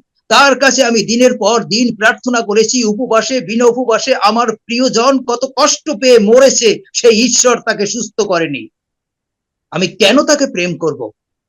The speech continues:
পাস্টরকে বলা হয়েছে, "পাস্টর, আমার প্রশ্ন আপনার কাছে, আমাকে বুঝিয়ে দিন।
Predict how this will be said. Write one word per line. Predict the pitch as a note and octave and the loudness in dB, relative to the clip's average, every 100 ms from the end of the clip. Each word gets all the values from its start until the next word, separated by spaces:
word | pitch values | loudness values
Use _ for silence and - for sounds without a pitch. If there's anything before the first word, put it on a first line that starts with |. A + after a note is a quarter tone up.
| _ _ - - | _ _ -20 -8
পাস্টরকে | - B3+ B3+ D4+ C4+ C4+ | 0 0 0 -2 0 0
বলা | A3 A3 | 2 2
হয়েছে, | G3 F3 - C#3+ - _ | 2 0 -4 -8 -10 _
"পাস্টর, | G3 C4 - C#4 D#4+ D#4+ - _ _ _ _ _ _ _ | 0 0 0 2 2 0 -10 _ _ _ _ _ _ _
আমার | D#3+ C4 C#4 | -2 0 0
প্রশ্ন | D4 F#4 - - D4+ | 2 2 2 0 0
আপনার | A3+ A3 A3+ F#3 | 0 0 -2 0
কাছে, | F3 - B2+ G2+ _ _ _ _ _ _ _ _ _ _ _ _ _ | -2 -4 -8 -12 _ _ _ _ _ _ _ _ _ _ _ _ _
আমাকে | - A#3 B3+ | -2 0 0
বুঝিয়ে | B3 D4 C4+ E4+ | 0 2 4 2
দিন। | C#4 D4+ G3+ | 2 0 -2